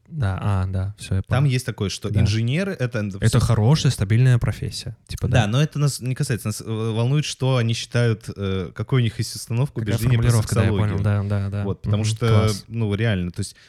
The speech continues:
Speaker 2: мне, допустим, говорили, э, я, м, мне была одно время мечта, э, стать футболистом, мне говорили:
Speaker 1: Мгм.
Speaker 2: «Гош, ну, профессиональный спорт — это», и дальше следовало, я уже не помню, на самом деле,
Speaker 1: Мгм.
Speaker 2: что. И дальше следовала вот фраза:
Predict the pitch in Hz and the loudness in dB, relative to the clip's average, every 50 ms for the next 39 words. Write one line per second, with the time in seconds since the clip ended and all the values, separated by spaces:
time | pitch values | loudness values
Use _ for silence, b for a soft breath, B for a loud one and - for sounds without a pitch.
0 | B B B - 123 139 151 131 120 - 117 110 110 117 110 107 98 92 85 B | B B B -4 -2 0 0 -2 -2 -4 -4 -2 0 0 0 0 0 -2 -4 B
1 | B B B B 98 B 98 98 98 107 104 101 98 98 95 85 85 98 98 98 | B B B B -12 B -4 -2 -2 -2 -2 -4 -6 -8 -10 -10 -10 -8 -8 -6
2 | 101 104 107 104 92 101 95 98 92 104 101 101 98 95 95 101 - - - - | -4 -4 -4 -2 0 0 -2 -2 -2 -2 -4 -2 -2 -2 -4 -4 -4 -6 -4 -2
3 | 101 98 92 90 - - 104 98 92 90 85 - - 101 - - 101 98 95 101 | -2 0 -2 -2 -4 -6 -8 -6 -6 -6 -8 -8 -8 -10 -8 -8 -10 -6 -4 -2
4 | 123 180 - - - 107 104 92 - 95 113 110 107 107 107 107 110 - _ - | -2 -4 -4 -4 -6 -6 -6 -4 -2 2 4 4 4 4 4 2 0 -2 _ -8
5 | 107 107 107 92 - - - - - - 110 104 - 123 113 - - 127 117 120 | -4 -2 -2 -2 -2 -6 -12 -14 -12 -8 -6 -2 0 0 0 0 0 2 2 4
6 | 113 107 101 95 90 85 - - - 139 170 185 - - - - - 107 120 147 | 4 2 2 0 -2 -4 -6 -4 -2 0 0 0 -2 -6 -14 -6 -2 0 2 2
7 | 151 - - 113 85 92 110 127 131 - 107 - 113 110 113 107 82 104 104 101 | 2 0 -4 -4 -2 -2 -2 -2 -2 -4 -6 -2 -2 -2 0 0 0 0 0 0
8 | 98 104 - - 87 82 78 - 101 107 107 107 107 110 170 180 - - - - | -2 -4 -6 -6 -8 -8 -6 -2 2 2 4 4 4 2 2 0 -2 -6 -12 -12
9 | 113 - - 127 143 - - 117 - 127 131 117 113 107 104 101 98 95 98 - | -8 -2 0 0 0 2 -2 -4 0 0 2 2 2 2 2 2 0 0 -4 -6
10 | - - - - - - 113 98 - 104 85 | -8 -6 0 2 4 4 4 4 2 0 -2